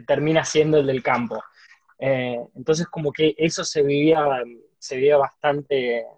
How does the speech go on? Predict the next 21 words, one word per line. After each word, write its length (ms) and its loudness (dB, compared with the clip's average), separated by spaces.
digamos, 260 -6
era 100 -4
una 160 -4
cuestión 300 -8
bastante 360 -4
cercana, 460 0
además 280 -4
de, 260 0
de, 240 -10
de 180 -14
mi 100 -20
familia. 560 -14
Y 100 -8
después, 300 2
bueno, 320 4
no 100 -8
sé, 180 2
en 120 0
un 100 -8
pueblo 340 -2
tampoco, 600 2